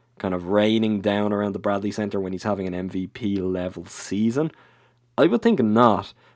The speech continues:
Players turning would make it happen very, very quickly, but I think the fans turning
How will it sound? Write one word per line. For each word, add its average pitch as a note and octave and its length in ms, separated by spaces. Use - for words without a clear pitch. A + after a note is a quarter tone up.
Players G3 320
turning D#3+ 360
would A#2+ 120
make A2+ 240
it G2 80
happen G#2+ 340
very, G#2+ 220
very F#2 260
quickly, G#2 380
but F2+ 140
I F#2+ 80
think A2 200
the - 80
fans B2 460
turning A2+ 440